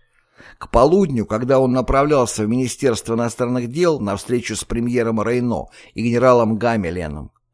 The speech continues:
передовые немецкие части уже находились в ста километрах западнее Седана и стремительно продвигались по открытой местности, не встречая никакого сопротивления. Между ними и Парижем или между ними и Ла-Маншем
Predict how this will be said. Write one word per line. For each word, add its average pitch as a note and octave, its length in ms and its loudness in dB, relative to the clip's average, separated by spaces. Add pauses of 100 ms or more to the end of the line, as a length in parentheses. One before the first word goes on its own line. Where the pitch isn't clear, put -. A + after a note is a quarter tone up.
(280)
передовые D3+ 460 2
немецкие E3 560 0
части E3+ 460 0
уже A2 200 -2
находились B2+ 480 -2
в - 80 -14
ста C3+ 300 0
километрах B2 600 -2
западнее A2+ 580 -2
Седана F#2+ 640 -4 (360)
и B2 120 0
стремительно D3 580 0
продвигались B2 640 0
по A#2+ 160 -2
открытой C#3 400 -4
местности, F#2+ 760 -4 (260)
не B2 160 2
встречая C3 520 0
никакого A2+ 480 -2
сопротивления. F#2+ 920 -8 (920)
Между C#3 420 4
ними E3 340 2
и B2 60 2
Парижем B2+ 640 0
или G#2+ 220 -2
между A2+ 380 0
ними B2 380 2
и G2 120 -2
Ла-Маншем A2+ 800 0